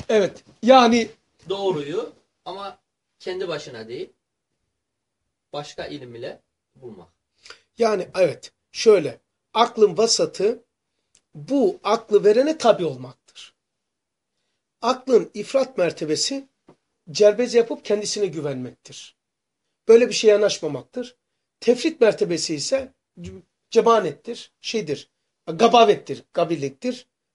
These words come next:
Speaker 1: ahmaklıktır. O da kendi bi-, bildiğine değil, hiç çalıştırmamaktır. Örnek vereyim.
Speaker 2: Ne denirse onu yapmak.
Speaker 1: Bak mesela, İsa aleyhisselam bir gün,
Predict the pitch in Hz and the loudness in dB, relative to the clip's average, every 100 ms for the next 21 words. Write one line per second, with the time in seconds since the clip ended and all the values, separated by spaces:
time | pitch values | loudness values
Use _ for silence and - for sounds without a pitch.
0 | _ 214 208 240 240 233 - - 262 - | _ 2 4 4 2 0 -4 -6 -10 -12
1 | _ _ _ _ _ _ - 311 269 277 | _ _ _ _ _ _ 6 8 8 6
2 | 294 - _ _ _ _ _ _ - 302 | 2 -6 _ _ _ _ _ _ 6 6
3 | 311 294 233 - 175 240 240 180 220 202 | 6 0 -2 -8 -6 -4 -4 -6 -8 -6
4 | 214 226 208 - 285 240 - _ _ - | 0 4 4 4 0 0 -6 _ _ -2
5 | 359 - 262 214 - 190 165 131 - - | 0 4 2 2 -2 -4 -4 -4 -14 0
6 | 262 277 254 - 139 120 - _ _ _ | 4 6 4 2 -8 -10 -18 _ _ _
7 | _ _ _ _ _ - 139 123 104 - | _ _ _ _ _ -20 -18 -18 -18 -20
8 | 127 120 - _ _ _ 277 202 - 147 | -18 -20 -20 _ _ _ 0 0 0 -8
9 | - 127 120 - _ _ _ _ _ _ | -8 -10 -16 -20 _ _ _ _ _ _
10 | _ _ _ _ _ _ _ _ _ _ | _ _ _ _ _ _ _ _ _ _
11 | _ 226 - 277 226 180 - 151 139 139 | _ -4 2 4 4 2 -2 -6 -8 -10
12 | 208 131 - 123 | -14 -14 -16 -18